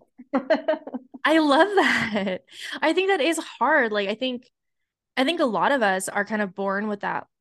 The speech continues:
Speaker 2: with that energy. Like, we were raised by individuals who lived in that. The majority of the adults that we grew up around and the systems, especially ones that were valued. Like, I don't know. I mean, for me, like, growing up,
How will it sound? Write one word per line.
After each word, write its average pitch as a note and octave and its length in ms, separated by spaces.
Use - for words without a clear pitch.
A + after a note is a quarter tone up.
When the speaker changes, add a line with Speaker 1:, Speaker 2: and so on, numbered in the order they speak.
Speaker 2:
with B3 200
that G#3 220
energy. B3+ 760
Like, A3+ 120
we G#3+ 120
were G#3+ 160
raised F#3 420
by B3+ 120
individuals C4 720
who C4 180
lived B3 240
in B3 120
that. A#3+ 280
The A3+ 60
majority G3+ 580
of F#3 360
the A3+ 140
adults G#3 420
that A3 120
we G#3+ 100
grew G3+ 220
up F#3+ 140
around F#3 580
and G#3 120
the G3+ 40
systems, A3+ 460
especially C#4 300
ones E4 180
that C4 120
were G3 140
valued. G3 560
Like, B3 160
I A#3+ 80
don't F4 120
know. A#3+ 300
I - 960
mean, B3 80
for A#3+ 140
me, C4 320
like, G3 240
growing A#3 400
up, A3 320